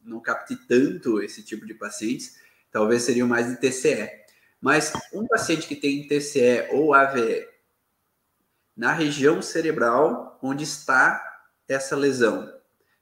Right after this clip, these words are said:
você consegue relacionar com os focos de Hammer também?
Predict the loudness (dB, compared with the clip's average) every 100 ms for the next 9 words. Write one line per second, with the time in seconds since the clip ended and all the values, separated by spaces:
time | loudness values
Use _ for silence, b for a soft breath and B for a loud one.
0 | _ -6 -4 -4 -4 -6 -6 -4 -2 -2
1 | -4 -8 -8 -2 0 0 0 0 0 0
2 | -2 -6 -4 -4 -4 -4 -6 -4 -4 -4
3 | -6 -8 -8 -6 -6 -10